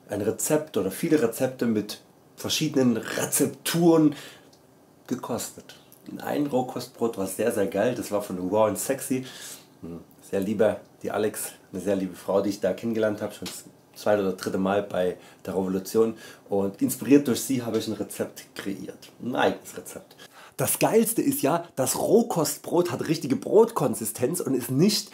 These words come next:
so dieses knusprige. Richtig, richtig geil. Richtige Brotkonsistenz.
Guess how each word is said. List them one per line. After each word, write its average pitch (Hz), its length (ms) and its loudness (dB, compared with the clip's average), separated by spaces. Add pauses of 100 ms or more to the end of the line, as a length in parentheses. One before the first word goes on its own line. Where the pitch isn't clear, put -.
(140)
so 147 340 6
dieses 131 460 -2 (180)
knusprige. 135 840 4 (340)
Richtig, 190 340 4
richtig 147 280 0
geil. 113 180 2 (160)
Richtige 202 380 6
Brotkonsistenz. - 1200 -2